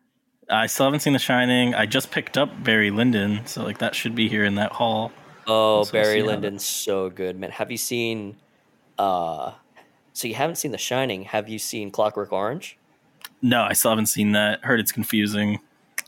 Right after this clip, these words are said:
Speaker 1: Um,
Speaker 2: Confusing, man. That, that movie, the, uh,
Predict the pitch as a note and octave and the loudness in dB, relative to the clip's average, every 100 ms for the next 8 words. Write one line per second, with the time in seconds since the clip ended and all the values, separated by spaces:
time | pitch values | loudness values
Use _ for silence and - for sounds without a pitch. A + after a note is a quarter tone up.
0 | _ _ _ _ _ - - G2+ G2 G2+ | _ _ _ _ _ -6 -2 0 -2 -2
1 | A2+ D3+ B2+ - A#2 C3 A2 G2 G2 - | 0 0 -2 -4 -2 0 0 -2 -8 -16
2 | _ _ _ _ _ _ _ _ - _ | _ _ _ _ _ _ _ _ -20 _
3 | _ _ _ C3 C3 - C3 C3+ C#3+ C#3 | _ _ _ -2 -2 0 0 0 2 4
4 | C3+ A2 G#2 - A2+ - G2+ | 4 4 -2 -4 -6 -2 -2